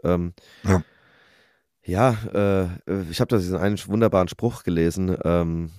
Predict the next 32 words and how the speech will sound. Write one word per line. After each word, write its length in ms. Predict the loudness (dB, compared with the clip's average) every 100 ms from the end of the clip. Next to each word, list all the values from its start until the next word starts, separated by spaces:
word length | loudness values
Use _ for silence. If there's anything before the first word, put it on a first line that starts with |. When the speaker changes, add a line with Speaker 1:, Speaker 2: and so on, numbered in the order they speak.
| -10
Speaker 1:
„Einfach 340 | -2 0 0 0
machen 340 | 0 -2 -2
wird 120 | -2
schon 120 | -2 -4
gut 200 | -4 -4
werden“, 280 | -4 -4 -10 -8
ja? 280 | 0 0 0 -6 _ _ _ -16 -12 -4
Äh, 140 | 2
Speaker 2:
Ja, 200 | 2 0 _ _ _
ja, 160 | 0 2
Speaker 1:
ja, 80 | 4
ist 180 | 2 4
so. 100 | 4
Speaker 2:
stimmt. 220 | 2 -4 -20 _ _
Ist 140 | -2 0
so. 160 | -2 -6 _ _ _ _ -2
Speaker 1:
Ja, 200 | 0 0 -4
also, 360 | -4 -2 -2 -2
äh, 300 | -2 0 0
Speaker 2:
Kann 160 | 0 2
Speaker 1:
äh, 40 |
Speaker 2:
immer 180 | 2 2
Speaker 1:
wir 60 | 0
Speaker 2:
auch 100 | -2
zu 100 | -6
Stress 300 | -2 -2 0
führen 180 | -2 -2
natürlich, 460 | -2 -4 -4 -6 -4
aber, 440 | -2 2 2 2 -4 -6
aber, 380 | -4 -4 -4
aber, 360 | -4 -6 -6 -8 -6
ja. 220 | -4 -4